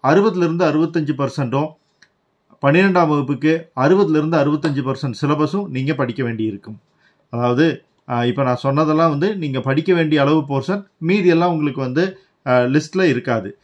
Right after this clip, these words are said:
சரி, எந்தெந்த பாடம் படிக்கணும், அந்த பாடத்துல எவ்வளவு படிக்கணும் அப்படின்னு கேட்டீங்கன்னா, அதற்கான லிஸ்ட் இன்னும் வரல. அஹ், உங்களுக்கு வந்து இப்போதைக்கு பாட குறைப்பு பத்தி மட்டும்தான் அனௌன்ஸ் பண்ணியிருக்காங்க. அஹ், ஏன்னா அந்த பாடத்திட்டம்,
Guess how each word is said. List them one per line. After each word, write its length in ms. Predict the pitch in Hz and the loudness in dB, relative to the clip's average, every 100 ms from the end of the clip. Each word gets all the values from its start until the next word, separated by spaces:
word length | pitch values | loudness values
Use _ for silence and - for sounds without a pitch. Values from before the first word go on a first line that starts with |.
| _ | _
சரி, 280 | - 196 180 | -2 4 6
எந்தெந்த 360 | 170 196 196 | 4 2 -2
பாடம் 260 | 170 175 180 | 2 2 2
படிக்கணும், 440 | 160 151 160 160 156 _ | 0 0 0 -2 -4 _
அந்த 280 | 143 143 147 | 0 2 4
பாடத்துல 340 | 160 170 175 | 4 4 2
எவ்வளவு 400 | 147 151 175 160 | 2 2 2 0
படிக்கணும் 300 | 143 151 151 | -2 -2 -2
அப்படின்னு 280 | 123 143 135 | -2 -2 -2
கேட்டீங்கன்னா, 460 | 135 123 123 175 208 | -4 -4 -2 -2 -2
அதற்கான 440 | - 147 160 156 143 | -2 -2 0 0 0
லிஸ்ட் 260 | 143 143 | -2 -2
இன்னும் 240 | 170 147 139 | -4 -2 0
வரல. 280 | 120 127 113 - _ _ _ | 0 0 -4 -6 _ _ _
அஹ், 120 | 123 120 | -4 -2
உங்களுக்கு 360 | 127 139 135 | 0 -2 0
வந்து 440 | 139 143 233 226 - | 0 2 0 0 -8
இப்போதைக்கு 600 | 127 160 156 147 170 220 - _ _ | -6 0 0 0 -2 -8 -10 _ _
பாட 340 | 139 170 208 | 2 4 4
குறைப்பு 380 | 208 170 170 165 | 0 0 0 -2
பத்தி 240 | 160 147 151 | -4 -4 -2
மட்டும்தான் 460 | 139 139 165 175 | -2 -2 0 2
அனௌன்ஸ் 300 | 139 147 - | 2 -2 -4
பண்ணியிருக்காங்க. 480 | 143 127 107 113 104 113 _ _ _ - | -4 -2 -4 -6 -8 -14 _ _ _ -6
அஹ், 360 | 120 120 113 - | -2 -2 -2 -6
ஏன்னா 500 | 139 147 156 151 113 95 _ _ | -2 2 4 2 0 -6 _ _
அந்த 240 | 139 135 | 0 0
பாடத்திட்டம், 680 | 139 151 160 160 151 156 165 | 2 2 2 -2 -2 -4 -8